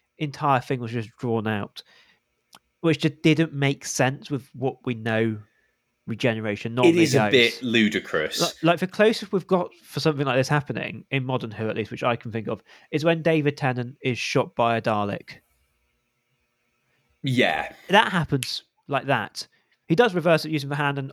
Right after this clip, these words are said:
Speaker 1: other stupid things which Rusty Davis did, but it happened
Speaker 2: <laughs>
Speaker 1: like that.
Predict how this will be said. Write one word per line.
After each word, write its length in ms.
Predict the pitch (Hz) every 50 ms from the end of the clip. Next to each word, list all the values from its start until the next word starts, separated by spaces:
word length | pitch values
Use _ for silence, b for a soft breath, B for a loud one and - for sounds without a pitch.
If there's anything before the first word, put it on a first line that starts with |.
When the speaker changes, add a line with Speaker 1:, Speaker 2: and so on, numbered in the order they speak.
| - -
Speaker 1:
other 260 | 135 131 131 131 123 - -
stupid 760 | - - - - - - 151 190 247 240 196 - 175 151 -
things 240 | - 160 147 139 123
which 140 | 143 127 113
Rusty 280 | 139 131 131 - - 127
Davis 300 | 131 120 117 110 110 -
did, 200 | - 113 104 - B B B B B
but 220 | 143 170 175 - b b b b b b _ _ _ _ -
it 420 | 196 - - - - - 226 233 208
happened 420 | 214 220 214 - - 190 165 - - 906 - -
Speaker 2:
<laughs> 160 | - - -
Speaker 1:
like 220 | 269 170 170 175 160
that. 460 | 151 - 101 - - - - -